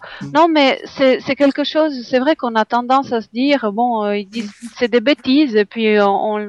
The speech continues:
Speaker 2: on n'en prend pas compte. Et puis, je crois que c'est, euh, c'est quelque chose que, qu'en tant que scientifique, c'est important de se rendre compte que c'est des, des courants de,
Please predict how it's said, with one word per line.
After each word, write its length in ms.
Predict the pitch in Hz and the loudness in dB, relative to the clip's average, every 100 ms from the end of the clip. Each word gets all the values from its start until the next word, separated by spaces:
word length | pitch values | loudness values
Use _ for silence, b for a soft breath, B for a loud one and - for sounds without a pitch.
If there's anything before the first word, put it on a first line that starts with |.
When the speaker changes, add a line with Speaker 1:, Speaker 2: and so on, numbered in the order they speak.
| - | -10
Speaker 2:
on 140 | 208 | -8
n'en 140 | 208 208 | -8 -8
prend 220 | - 214 | -8 -4
pas 140 | 233 254 | -4 -4
compte. 440 | 233 294 262 - B B B B - | -4 -4 -6 -12 B B B B -4
Et 80 | 214 | -2
puis, 200 | 226 220 | -2 -6
je 100 | - | 0
crois 180 | 302 | 0
que 180 | 311 262 | 2 -2
c'est, 460 | - 240 214 202 196 | -2 0 2 4 4
euh, 280 | 196 190 196 | 2 2 -2
c'est 160 | - 202 | -6 -6
quelque 300 | 208 - 208 | -6 -6 -8
chose 300 | 247 254 - | -4 -6 -6
que, 680 | - 208 196 190 185 - 208 _ _ | -8 -4 -2 -2 -2 -4 -6 _ _
qu'en 140 | 208 202 | -6 -2
tant 140 | 214 | -4
que 100 | 208 | -4
scientifique, 580 | 214 214 202 214 - 254 | -6 -4 -4 -8 -8 -10
c'est 100 | - | -2
important 400 | 202 185 196 - 240 | -2 -2 -6 -4 -4
de 40 | |
se 100 | 226 | -2
rendre 300 | 202 196 190 | 0 -2 -4
compte 260 | - 233 - | -4 -4 -4
que 140 | 208 | -8
c'est 180 | 196 202 | -2 -2
des, 280 | 190 190 185 B B B - | 2 2 0 B B B -2
des 100 | 214 | -2
courants 500 | - 240 233 254 262 | -2 -6 0 2 2
de, 600 | 247 214 202 196 196 190 | 0 0 0 2 2 2